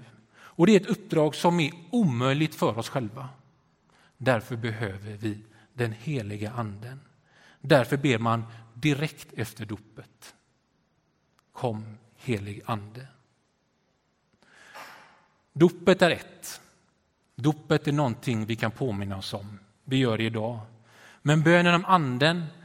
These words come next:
får var och en av oss, får det vara en återkommande bön. För utan andens hjälp så klarar vi det inte, det nya livet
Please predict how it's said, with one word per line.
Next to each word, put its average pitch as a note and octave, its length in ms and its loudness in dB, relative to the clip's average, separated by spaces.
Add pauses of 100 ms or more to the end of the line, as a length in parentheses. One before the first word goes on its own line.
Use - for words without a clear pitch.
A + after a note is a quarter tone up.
(420)
får D#3 300 0
var E3+ 340 4
och D#3 120 2
en B2 260 0
av A#2 120 -2
oss, - 460 -12 (880)
får - 140 -4
det C3+ 60 4
vara C3 300 4
en A#2 160 -4
återkommande B2 840 0
bön. A#2+ 540 -6 (460)
För - 160 0
utan E3+ 360 4
andens C#3+ 440 0
hjälp A2+ 240 2 (300)
så - 160 -10
klarar A#2+ 380 2
vi B2 100 -4
det C#3 60 -4
inte, C3+ 720 -6
det C3 180 -4
nya A2+ 320 -2
livet A2 680 -6